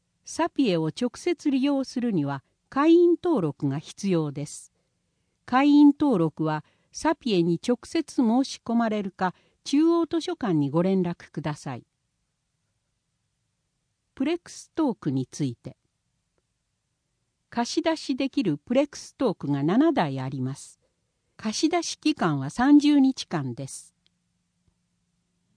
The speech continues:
対面朗読について。本、雑誌、新聞などを音訳ボランティアがお読みします。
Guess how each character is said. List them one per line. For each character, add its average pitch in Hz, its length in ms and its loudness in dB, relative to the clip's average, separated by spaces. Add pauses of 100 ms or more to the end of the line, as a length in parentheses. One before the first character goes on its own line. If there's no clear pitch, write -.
(560)
対 320 260 4
面 330 280 4
朗 320 160 -2
読 156 300 -6
に 139 140 -2
つ - 180 -6
い 135 120 -2
て。 - 200 -12 (1200)
本、 190 480 0 (120)
雑 214 220 -4
誌、 - 300 -12
新 302 320 6
聞 311 140 4
な 294 220 4
ど 175 200 -2
を 151 180 -10
音 311 260 8
訳 302 220 2
ボ 254 140 0
ラ 294 120 2
ン 285 100 6
テ - 140 -4
ィ 147 80 -2
ア 139 60 -4
が 139 160 -2
お 151 60 -2
読 190 160 2
み 175 100 2
し - 160 -8
ま 151 160 -2
す。 - 260 -18